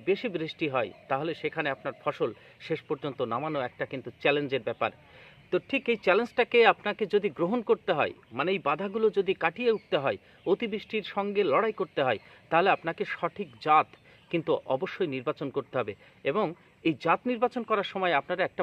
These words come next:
ভালো কোম্পানির বীজ নির্বাচন করবেন। আজকের এই ভিডিওতে চাষি ভাই আপনাদের সঙ্গে আলোচনা করব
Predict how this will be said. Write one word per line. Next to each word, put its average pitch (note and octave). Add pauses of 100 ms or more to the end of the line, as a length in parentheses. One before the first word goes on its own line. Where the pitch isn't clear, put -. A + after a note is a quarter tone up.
ভালো F#3
কোম্পানির D3
বীজ D#3+
নির্বাচন D#3
করবেন। A2+
আজকের D#3
এই B3+
ভিডিওতে G#3+
চাষি F3
ভাই F#3
আপনাদের D#3
সঙ্গে G#3
আলোচনা G#3
করব D#3+